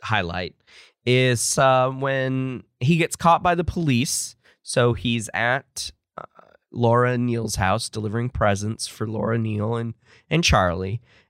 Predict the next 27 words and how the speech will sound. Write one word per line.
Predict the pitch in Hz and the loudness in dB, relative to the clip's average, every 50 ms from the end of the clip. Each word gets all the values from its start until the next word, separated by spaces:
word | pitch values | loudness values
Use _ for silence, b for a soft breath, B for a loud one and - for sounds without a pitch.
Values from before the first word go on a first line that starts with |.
| b _ - | b _ -2
And, | 107 110 104 101 104 101 104 107 104 101 | 2 4 4 4 4 2 2 0 0 0
um, | 104 98 95 95 95 95 98 98 95 95 95 | 0 0 2 2 2 0 0 0 -2 -2 -2
they | 95 110 113 | 0 0 2
know | 113 120 120 120 127 139 | 2 4 4 4 4 4
that | 139 147 147 | 4 2 2
he's | 165 156 139 - | 2 0 0 0
there, | 127 104 98 101 101 101 | 0 0 0 0 -2 -4
and | 101 101 101 - | -4 -6 -6 -6
so | - 104 | -6 -4
they | 98 101 95 | -2 -2 -2
converge | - 127 120 113 107 110 123 123 127 135 143 143 143 123 120 | 0 0 0 0 2 2 2 4 4 4 4 4 4 2 2
on | 117 107 107 107 107 107 | 0 2 2 0 -2 -2
him, | 104 104 110 | -4 -4 -4
and | 113 | -4
he | 113 113 113 113 110 110 107 - _ - | -4 -4 -4 -4 -4 -6 -6 -8 _ -10
turns | - - 180 180 180 180 | -4 -2 0 0 0 -2
around | 180 165 147 143 151 170 175 | -2 0 0 0 0 -2 -2
and | 165 160 | -4 -6
he | 147 | -6
goes, | 143 151 151 143 131 - B B B B | -4 -2 -2 -2 -4 -6 B B B B
"Huh, | B 294 339 240 139 - _ _ _ _ _ _ _ _ _ - | B 2 2 2 2 -2 _ _ _ _ _ _ _ _ _ 2
oh, | 285 359 294 185 | 4 4 4 4
officers, | 113 190 226 233 190 131 - 127 104 90 90 - - - - _ _ _ _ _ _ _ | 2 0 -2 -2 -4 -6 -4 -2 -2 -2 -2 -6 -10 -14 -16 _ _ _ _ _ _ _
good | - 220 220 | 0 2 4
evening." | 139 101 92 92 101 123 151 175 160 | 4 4 2 0 0 -2 -2 -4 -4
And, | 110 104 107 107 110 107 - | -6 -8 -8 -10 -10 -10 -10
and, | - 110 101 101 98 98 95 95 95 95 95 92 95 92 95 | -6 -4 -4 -2 -2 -4 -4 -4 -6 -6 -8 -8 -8 -10 -12